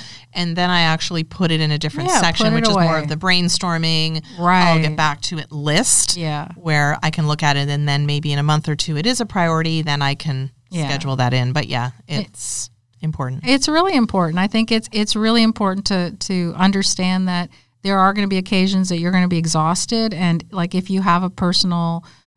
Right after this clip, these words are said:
Speaker 2: something goes in your, wrong in your life and it's a personal tragedy or an inj-, injury or an illness,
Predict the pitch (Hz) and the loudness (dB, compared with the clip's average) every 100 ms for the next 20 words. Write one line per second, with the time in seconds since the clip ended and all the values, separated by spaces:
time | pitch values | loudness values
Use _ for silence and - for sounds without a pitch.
0 | _ - 214 208 196 190 185 180 175 165 | _ -6 -4 -2 0 0 2 0 -2 -4
1 | 190 175 180 175 165 160 170 170 160 160 | 0 2 2 0 0 0 0 0 0 -2
2 | - 165 160 170 165 170 151 151 156 - | -4 -6 0 2 2 2 0 0 -4 -2
3 | 190 196 202 190 190 190 180 160 156 190 | 0 2 2 0 0 0 0 0 -2 0
4 | 180 185 185 - 180 185 - 214 214 208 | 2 2 -2 -8 -8 -8 2 4 4 2
5 | 202 202 180 165 165 - 208 214 190 185 | 2 2 0 0 -2 0 2 4 2 0
6 | 202 - | -4 -8